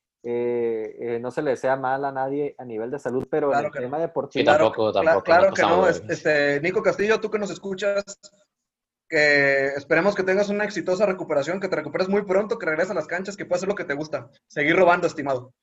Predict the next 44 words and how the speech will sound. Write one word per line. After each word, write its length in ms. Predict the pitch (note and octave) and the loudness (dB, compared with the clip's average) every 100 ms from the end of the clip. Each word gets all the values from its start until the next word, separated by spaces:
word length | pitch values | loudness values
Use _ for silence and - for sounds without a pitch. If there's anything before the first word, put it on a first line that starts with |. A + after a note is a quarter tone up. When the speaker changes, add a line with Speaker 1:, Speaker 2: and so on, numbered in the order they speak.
| _ _ _ _ _ | _ _ _ _ _
Speaker 1:
O 120 | D3 | 0
sea, 320 | C#3+ E3 D3+ C3 | 4 6 6 4
Speaker 2:
Pero 220 | C#3+ C#3+ | 4 6
Speaker 1:
yo, 100 | E3+ | 6
Speaker 2:
bueno. 180 | D#3 F3 | 6 6
Speaker 1:
yo 100 | F3+ | 6
le 100 | A3+ | 8
diría, 280 | G3+ G3+ A3+ | 8 8 8
güey, 220 | A3 G3+ | 6 4
que 80 | - | -2
pueda 200 | - E3+ | 2 4
regresar 340 | G#3+ E3+ C#3 G3+ | 4 2 2 2
a 20 | |
las 140 | D#3+ | 2
canchas 400 | - F3 E3+ G3+ F#3 | 2 -2 0 -4 -2
y 100 | E3+ | 0
que 120 | E3+ | 2
desquite 400 | D3 C3+ D#3 D3+ | 2 0 -6 -4
los 140 | C3 - | -4 -6
pinches 280 | D3+ - G#3+ | -10 -10 -10
millones 320 | C3 C3+ F#3 | -6 -6 -6
por 120 | A#3+ | -6
los 100 | B3+ | -8
que 80 | F#3+ | -8
pagaron, 480 | - G#2+ A#2+ C#3 G#2 | -4 -2 0 -2 -4
güey. 160 | F#2 | -14
O 80 | G2+ | -10
sea, 240 | G#2+ G#2 - _ _ _ | -8 -8 -12 _ _ _
eso 300 | D#3 D#3+ D3+ | -4 -2 -4
yo 160 | C#3 C3+ | -2 -4
diría, 340 | C3 A2+ G#2 | -6 -6 -6
güey. 160 | G2 F#2+ | -8 -8
Deportivamente 720 | B2 - A#2+ E3 F3 E3 E3+ | -10 -8 -4 2 2 2 -4
fue 100 | - | -6
una 80 | D#3+ | -8
estafa. 400 | - - - - | -6 -6 -6 -4
Speaker 2:
Te, 200 | D3 D3+ - _ _ _ - _ _ _ _ _ | -4 -4 -10 _ _ _ -20 _ _ _ _ _
te 140 | F3 E3 | 4 4
lo 100 | D#3 | 6
está 180 | F3 | 6
diciendo 960 | G3 G3+ G#3+ A3+ A#3 A#3 A3+ A3+ A3+ - _ _ - | 6 6 4 2 0 2 4 4 2 -2 _ _ -8
un 180 | G3 G#3+ | -2 0
aficionado 600 | G3 F#3 E3+ F#3 G3+ F3 | 0 -2 2 6 8 6
águila, 500 | E3+ E3+ C#3+ B2 | 6 4 2 0